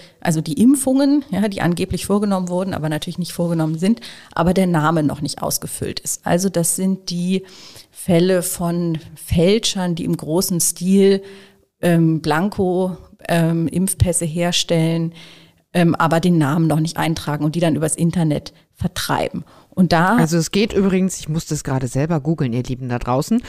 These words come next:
Speaker 2: zweihundertfünfundsiebzig S T G B sanktioniert die Vorbereitung der Fälschung von amtlichen Ausweisen. Wisst ihr Bescheid?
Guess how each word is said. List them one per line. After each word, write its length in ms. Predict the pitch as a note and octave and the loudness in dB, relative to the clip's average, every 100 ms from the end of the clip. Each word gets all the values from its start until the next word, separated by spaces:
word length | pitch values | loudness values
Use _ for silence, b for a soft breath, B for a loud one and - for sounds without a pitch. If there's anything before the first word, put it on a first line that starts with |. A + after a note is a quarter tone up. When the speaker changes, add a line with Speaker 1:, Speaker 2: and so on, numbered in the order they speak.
| B | B
Speaker 2:
zweihundertfünfundsiebzig 800 | - E3+ - A#3 A3+ F#3+ - - | 0 0 4 2 2 -2 -4 -4
S 160 | D#3 - | -2 -2
T 140 | D3 | -2
G 60 | C3 | 0
B 160 | C#3+ | 0
sanktioniert 640 | D#3 D3 D3 - B2+ F3 - | 2 0 -2 -4 -2 -2 -2
die 100 | - | -6
Vorbereitung 960 | - - G#3 D4 C4 G3+ G3+ G#3+ G#3 F3+ | -4 0 2 4 0 0 -2 0 -2 0
der 160 | B2+ | -4
Fälschung 560 | - E3 A3 - G#3 F#3 | -2 0 0 0 -6 -4
von 200 | - D3+ | -6 -6
amtlichen 460 | D#3 E3+ D#3+ - C3+ | -8 -6 -8 -8 -10
Ausweisen. 540 | A2 - - G#2 - - | -10 -12 -16 -16 -16 -12
Wisst 220 | B2 - | -12 -8
ihr 60 | |
Bescheid? 360 | E3+ - - | -10 -8 -12